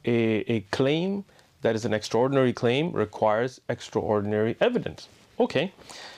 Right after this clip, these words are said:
so this video is really for them. Um, let's talk about where did the moon come from.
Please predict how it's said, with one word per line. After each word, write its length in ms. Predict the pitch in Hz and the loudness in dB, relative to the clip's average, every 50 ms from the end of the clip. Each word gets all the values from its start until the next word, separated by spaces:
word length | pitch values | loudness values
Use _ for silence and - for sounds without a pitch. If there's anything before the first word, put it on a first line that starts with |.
| - - | -16 -6
so 140 | - - | 0 0
this 280 | 185 170 262 359 339 - | 2 4 4 4 4 2
video 280 | 196 190 190 196 196 196 | 0 2 2 4 4 4
is 140 | 160 131 | 4 4
really 260 | 127 131 135 143 147 147 | 4 4 6 4 4 2
for 180 | - - 196 | 2 0 0
them. 280 | 220 330 349 254 127 - - - - _ _ _ - - - - | 2 2 2 2 0 -2 -8 -18 -20 _ _ _ -20 -20 -12 -4
Um, 380 | - 131 135 131 123 98 - - _ _ _ _ - | -2 -2 0 -2 -2 -4 -6 -12 _ _ _ _ -2
let's 320 | 151 175 269 302 - - | 2 4 4 4 2 -2
talk 320 | - - 185 175 185 - | -2 2 2 4 4 2
about 440 | 175 143 135 135 127 127 131 135 - _ _ _ _ _ _ _ | 0 2 4 4 4 4 2 -2 -4 _ _ _ _ _ _ _
where 240 | - 120 127 160 165 | 0 2 4 4 4
did 120 | 156 151 143 | 4 4 2
the 60 | 135 | 4
moon 240 | 123 123 123 120 107 | 4 4 2 0 0
come 220 | - 110 104 101 | -2 -2 -2 -2
from. 260 | - - 92 - - | -4 -8 -10 -10 -10